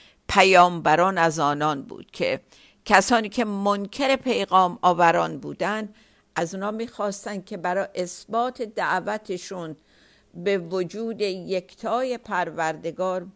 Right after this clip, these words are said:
معجزه‌ای نشون بدن، در حالی که خدا باوران بدون درخواست معجزه پیام حق رو می‌شنیدند و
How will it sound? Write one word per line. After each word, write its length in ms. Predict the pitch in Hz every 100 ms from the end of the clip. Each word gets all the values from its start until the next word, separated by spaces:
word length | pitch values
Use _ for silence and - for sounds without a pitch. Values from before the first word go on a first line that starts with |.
| _
معجزه‌ای 800 | 175 180 156 151 160 156 180 151
نشون 400 | 120 117 - -
بدن، 380 | - 104 - - _ _ _ _ _ _
در 180 | 160 170
حالی 300 | 220 202 208
که 200 | 208 233
خدا 480 | 226 - 190 190 185
باوران 760 | 170 190 180 180 180 196 220 208 _ _ _ _ _ -
بدون 460 | 294 233 214 190
درخواست 720 | 180 165 175 - 185 180 - 180
معجزه 920 | 175 170 170 165 180 170 220 208 175 _ _ _ _ _ _ -
پیام 560 | 190 175 175 170 160
حق 360 | 156 170 160 170
رو 160 | 170
می‌شنیدند 1040 | 170 202 247 - 220 208 202 185 185 170 170
و 300 | 170 160